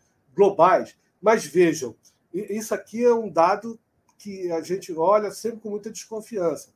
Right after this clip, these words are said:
porque você tem os contratos regulares que são, é, firmados, estão públicos, e tem os contratos que não são públicos, tá?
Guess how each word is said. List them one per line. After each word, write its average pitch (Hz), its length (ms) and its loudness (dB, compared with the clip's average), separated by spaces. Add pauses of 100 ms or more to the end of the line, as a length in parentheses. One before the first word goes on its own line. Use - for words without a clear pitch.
(420)
porque 214 240 -4
você 190 260 0
tem 165 220 -2
os 156 120 -6
contratos 160 640 -4
regulares 165 640 -4
que 151 120 -12
são, 135 400 -6 (380)
é, 139 240 -4
firmados, 147 680 -2
estão - 280 -10
públicos, 185 520 -10
e 220 80 -12
tem 185 160 -2
os 180 140 -2
contratos 175 680 -4 (400)
que 202 140 -4
não 175 180 4
são 233 220 -2
públicos, - 640 -6 (460)
tá? 165 300 -2